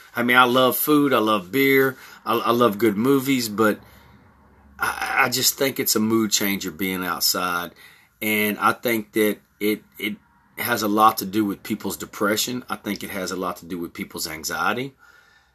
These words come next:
And I, I look at things I've really dissected and diagnosed myself and figured out without medication. And one of that is working out outdoors and running.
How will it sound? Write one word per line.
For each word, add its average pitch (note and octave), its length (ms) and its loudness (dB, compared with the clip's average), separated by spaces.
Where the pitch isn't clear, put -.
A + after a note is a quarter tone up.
And G#2 540 -4
I, C3 260 2
I B2 140 4
look D#3 240 2
at C3+ 140 -8
things B2+ 320 -2
I've A2 360 2
really A#2+ 400 2
dissected A2+ 920 4
and G2+ 180 -6
diagnosed G#2+ 640 -2
myself A2 640 0
and F#2 200 -10
figured G#2 520 -2
out C3+ 360 2
without G#2 320 0
medication. A#2 680 -4
And A#2 500 -2
one G3+ 140 2
of A#3+ 100 0
that A3+ 180 4
is E3 320 0
working D3+ 380 2
out E3+ 160 0
outdoors C#3+ 500 2
and G2 160 -4
running. A2 340 -6